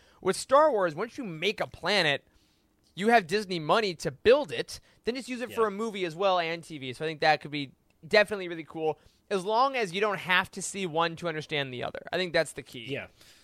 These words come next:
Speaker 2: I, yeah, I totally, I totally agree. And I think locations is really a great way to do that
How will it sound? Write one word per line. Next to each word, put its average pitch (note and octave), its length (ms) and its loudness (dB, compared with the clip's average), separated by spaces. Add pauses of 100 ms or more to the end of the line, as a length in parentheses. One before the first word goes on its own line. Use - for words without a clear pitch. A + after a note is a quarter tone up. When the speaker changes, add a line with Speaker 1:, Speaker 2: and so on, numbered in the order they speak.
(260)
Speaker 2:
I, C#3+ 100 -2
yeah, D3+ 260 -2
I C#3+ 60 0
totally, D3 420 -2
I - 40 -14
totally B2 340 -8
agree. A2+ 300 -10
And B2 60 -10
I D3+ 40 -8
think F#3 160 -6
locations B2+ 580 -8
is F#2+ 140 -18
really G2+ 160 -14
a F#2 40 -20
great F#2+ 200 -18
way F#2+ 80 -18
to F2+ 80 -20
do F#2 220 -20
that E2 320 -16